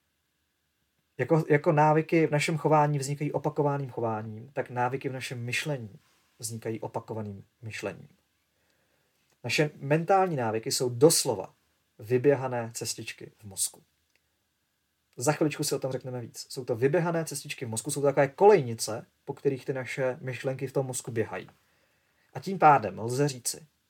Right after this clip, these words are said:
přátelé, že nic nemá ve vašem životě větší vliv než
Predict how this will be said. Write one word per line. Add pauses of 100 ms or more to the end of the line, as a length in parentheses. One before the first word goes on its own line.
(680)
přátelé, (100)
že
nic (880)
nemá
ve
vašem (200)
životě
větší
vliv (1000)
než